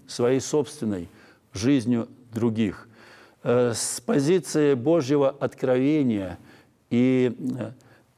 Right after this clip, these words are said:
креационистского мировоззрения, что именно Бог есть источник жизни, творец жизни, мы должны относиться, э, с благоговением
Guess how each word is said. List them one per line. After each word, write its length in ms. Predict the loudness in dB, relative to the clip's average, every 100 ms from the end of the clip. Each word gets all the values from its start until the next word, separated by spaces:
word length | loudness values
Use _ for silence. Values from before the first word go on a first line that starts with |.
| _
креационистского 960 | -2 2 2 2 0 2 0 -2 0 2
мировоззрения, 1040 | 2 2 2 2 2 2 2 2 -2 -6 -14 -18
что 580 | -16 -2 2 2 -2 -4
именно 340 | 0 2 4 2
Бог 760 | -2 0 2 4 2 -4 -16 -18 -20 _ _ _ -10
есть 560 | 0 2 2 -2 -8 -2
источник 760 | -2 -2 0 0 0 -2 -2
жизни, 520 | 0 0 0 -4 -10 -12 -20 _ _ -4
творец 600 | 2 2 4 2 -2 -8
жизни, 720 | -6 0 2 2 0 -6 -6 -16 -20 _ -2
мы 180 | 0
должны 440 | 2 0 2 0 0
относиться, 1080 | 0 -4 -2 -4 0 0 0 -2 2 0 -2 -18 -20 -6
э, 320 | 0 0 0
с 100 | -2
благоговением 1080 | 0 2 0 0 0 2 2 2 -2 -6